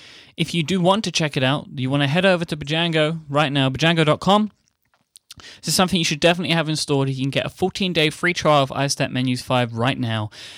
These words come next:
And when you decide to buy, listeners of this show can get a huge twenty-five percent off by using the coupon code connected.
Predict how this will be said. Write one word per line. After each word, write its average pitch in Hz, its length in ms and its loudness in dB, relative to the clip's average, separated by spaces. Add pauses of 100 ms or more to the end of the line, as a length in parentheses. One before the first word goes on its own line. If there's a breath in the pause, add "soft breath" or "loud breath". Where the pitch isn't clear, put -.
(160 loud breath)
And 165 80 2
when 185 100 0
you 208 60 0
decide 190 320 2
to 175 80 -4
buy, 175 200 6
listeners 202 380 0
of 190 80 -12
this 196 100 -2
show 180 220 2
can 180 140 -2
get 175 140 -4
a 185 40 -8
huge 202 380 -4
twenty-five 196 640 -4
percent 170 440 -2
off 143 240 0
by 127 100 -4
using 135 420 -4
the 143 60 -4
coupon 160 420 -4
code 143 320 -2
connected. 110 640 -6